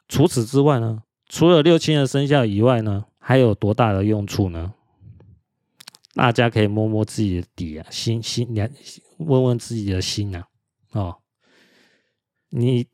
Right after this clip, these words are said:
我，我，我讲真的啦，我们去算命哦。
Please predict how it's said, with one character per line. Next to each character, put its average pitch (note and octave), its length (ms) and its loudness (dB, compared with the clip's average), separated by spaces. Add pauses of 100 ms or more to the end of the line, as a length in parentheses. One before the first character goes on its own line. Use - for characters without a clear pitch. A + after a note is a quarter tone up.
我， A#2+ 420 4
我， B2 300 4
我 C#3 100 2
讲 G2+ 220 -2
真 B2+ 220 0
的 A2 180 0
啦， E2 320 -10 (680)
我 A2+ 100 -2
们 A#2+ 120 -2
去 D#3+ 160 2
算 C3+ 240 0
命 B2 300 -2
哦。 F2 280 -4